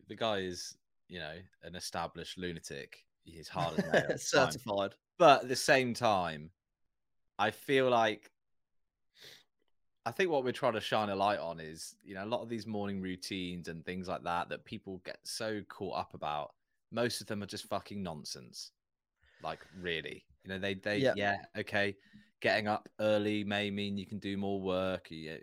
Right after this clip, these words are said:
Speaker 1: okay, yeah, but that's obvious stuff. It's very obvious that that is what will allow you to do that. You're just waking up earlier. So, but
Speaker 2: Yeah.
Speaker 1: like,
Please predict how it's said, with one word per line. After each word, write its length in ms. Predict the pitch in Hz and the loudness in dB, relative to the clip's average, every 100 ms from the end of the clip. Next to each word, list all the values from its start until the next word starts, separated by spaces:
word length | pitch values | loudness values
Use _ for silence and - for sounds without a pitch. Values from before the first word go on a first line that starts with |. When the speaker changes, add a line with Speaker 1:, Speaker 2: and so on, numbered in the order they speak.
| - | -14
Speaker 1:
okay, 260 | - 98 - | -8 -8 -8
yeah, 100 | 98 | -12
but 120 | - | -6
that's 200 | 113 - - | -6 -6 -6
obvious 340 | 107 - 113 | -4 -2 0
stuff. 500 | - - 95 - - _ _ - | 0 -2 -4 -6 -18 _ _ -14
It's 120 | 104 | -12
very 480 | 101 107 120 120 - | 0 6 6 6 2
obvious 640 | 107 - 80 - - - - _ _ _ | -2 -2 -8 -4 -4 -4 -10 _ _ _
that 100 | 92 | 0
that 220 | 98 95 | 2 2
is 200 | 95 87 87 | 0 -8 -8
what 240 | 104 101 104 | 0 0 2
will 140 | 101 | 0
allow 200 | 101 98 | 4 4
you 140 | 101 92 | 2 -2
to 120 | 92 | -6
do 120 | 95 | -4
that. 220 | 90 82 92 | -2 -4 -4
You're 140 | 95 | -8
just 240 | 101 92 | -8 -6
waking 360 | 107 104 - 98 | -4 -4 -4 -8
up 180 | 98 - | -8 -6
earlier. 380 | 90 82 71 62 _ _ _ _ _ _ _ _ | -6 -6 -8 -10 _ _ _ _ _ _ _ _
So, 340 | - - 107 98 - - - _ _ _ _ _ | -6 0 2 0 -6 -20 -20 _ _ _ _ _
but 100 | 131 | 2
Speaker 2:
Yeah. 100 | 117 | 4
Speaker 1:
like, 120 | 117 | 4